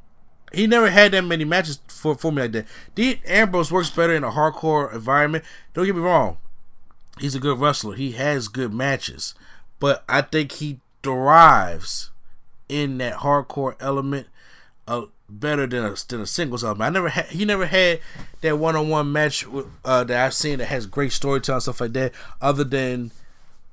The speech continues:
you know, six-man tag matches like that. But those not one-on-one that, that had no stipulation to it. So, but I actually went through it, and I said, "I found five Dean Ambrose matches. Two of 'em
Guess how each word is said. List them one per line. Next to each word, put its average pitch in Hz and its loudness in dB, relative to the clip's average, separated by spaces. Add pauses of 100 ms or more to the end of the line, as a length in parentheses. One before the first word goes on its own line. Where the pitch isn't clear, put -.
(120)
you 139 2
know, 113 0
six-man 143 0
tag 151 2
matches 104 -4
like 104 -4
that. 104 -4
But 104 -8
those 127 0
not 113 -2
one-on-one 110 -4
that, 87 -10
that 98 -10
had 107 -6
no 98 -8
stipulation 104 -6
to 87 -6
it. 80 -10 (340)
So, 175 4 (260)
but 240 8 (380)
I 180 6
actually 185 0
went 185 -2
through 110 -4
it, - -12 (1080)
and 143 0 (160)
I 135 2
said, 147 2 (280)
"I 240 6
found 202 2 (260)
five 185 6
Dean 175 0
Ambrose 143 2
matches. 107 -4 (840)
Two 240 4
of 208 8
'em 208 2